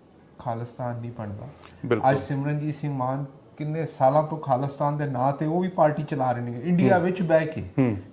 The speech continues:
Speaker 1: ਕਿੰਨੀ ਕੁ ਸਪੋਰਟ ਹੈ ਉਹਨਾਂ ਦੀ ਪਾਰਟੀ ਨੂੰ ਪੰਜਾਬ ਵਿੱਚ?
Speaker 2: ਜ਼ੀਰੋ।
Speaker 1: ਜ਼ੀਰੋ।
Speaker 2: ਹੂੰ।
Speaker 1: ਸੋ ਇੱਥੋਂ ਪਤਾ ਲੱਗਦਾ ਹੈ ਕਿ ਪੰਜਾਬ ਦੇ ਲੋਕ ਜਿਹੜੇ ਨੇ, ਉਹ ਉੱਥੇ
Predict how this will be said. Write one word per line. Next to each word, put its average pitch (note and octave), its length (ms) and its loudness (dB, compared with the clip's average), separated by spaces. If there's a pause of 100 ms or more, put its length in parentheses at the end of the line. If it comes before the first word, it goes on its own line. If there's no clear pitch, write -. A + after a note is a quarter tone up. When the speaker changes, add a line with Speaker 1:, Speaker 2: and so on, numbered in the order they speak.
(100)
Speaker 1:
ਕਿੰਨੀ E3 280 -2
ਕੁ E3 60 -10
ਸਪੋਰਟ D#3+ 400 -6
ਹੈ E3 40 -4
ਉਹਨਾਂ D3+ 140 -6
ਦੀ D3+ 80 -4
ਪਾਰਟੀ C#3+ 340 -6
ਨੂੰ C#3 100 -8
ਪੰਜਾਬ B2+ 400 -8
ਵਿੱਚ? A#2 280 -4
Speaker 2:
ਜ਼ੀਰੋ। A#2 280 4 (160)
Speaker 1:
ਜ਼ੀਰੋ। A2 240 -10 (340)
Speaker 2:
ਹੂੰ। F#2+ 180 -4
Speaker 1:
ਸੋ - 300 -8
ਇੱਥੋਂ G#3 340 -6 (180)
ਪਤਾ E3 220 4
ਲੱਗਦਾ D3+ 300 0
ਹੈ F#3+ 40 -2
ਕਿ G#3+ 80 -6
ਪੰਜਾਬ C3 640 0
ਦੇ E3 80 -4
ਲੋਕ B2 300 -6
ਜਿਹੜੇ A#2+ 220 -10
ਨੇ, D3 180 -8
ਉਹ F3 400 -8
ਉੱਥੇ E3+ 440 -8